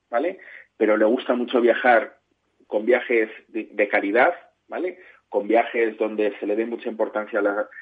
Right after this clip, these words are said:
a las experiencias, a las visitas culturales, a las experiencias, eh, culinarias. Eh, luego también es un colectivo,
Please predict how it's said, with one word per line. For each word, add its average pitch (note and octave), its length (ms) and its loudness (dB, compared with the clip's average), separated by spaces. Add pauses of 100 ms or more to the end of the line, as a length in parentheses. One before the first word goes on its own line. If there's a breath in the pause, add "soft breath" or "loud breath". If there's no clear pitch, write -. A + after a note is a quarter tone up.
(200 loud breath)
a G#2+ 100 0
las G2+ 140 0 (140)
experiencias, B2+ 920 4
a G2+ 60 -4
las F#2+ 140 -4
visitas A2 380 -6
culturales, B2+ 720 2 (400 loud breath)
a G#2+ 80 -8
las G#2 180 -4
experiencias, G#2 880 -2 (320 loud breath)
eh, G#2 460 0
culinarias. C#3 680 2 (540 loud breath)
Eh, G#2 720 0 (340 loud breath)
luego B2 300 6
también A#2 460 -6
es A2+ 180 -8
un B2 80 -12
colectivo, B2 760 -2